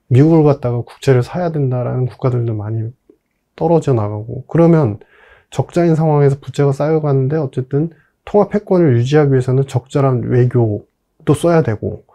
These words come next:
안보적인 우위에 대해서도 보여줘야 돼요. 그래야지 그 패권은, 달러 패권은 단지 경제적인 거에서만 나오는 게 아니라 정치적인, 안보적인 거에서 나오는 거거든요.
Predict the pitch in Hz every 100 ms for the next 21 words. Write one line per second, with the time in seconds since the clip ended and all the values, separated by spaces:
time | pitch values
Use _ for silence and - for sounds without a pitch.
0 | _ _ _ - 131 170 190 185 170 165
1 | 127 131 165 175 170 165 143 139 127 139
2 | 139 135 139 131 113 104 101 101 - 151
3 | 175 165 160 202 - _ _ - _ _
4 | _ - - - 165 165 220 220 190 170
5 | 160 113 156 208 208 202 165 160 165 123
6 | 120 131 143 - _ _ - 139 160 190
7 | 180 180 165 156 147 156 147 123 123 123
8 | 123 127 131 127 165 151 147 - 127 160
9 | 180 170 147 135 131 127 101 110 117 110
10 | 113 _ - 139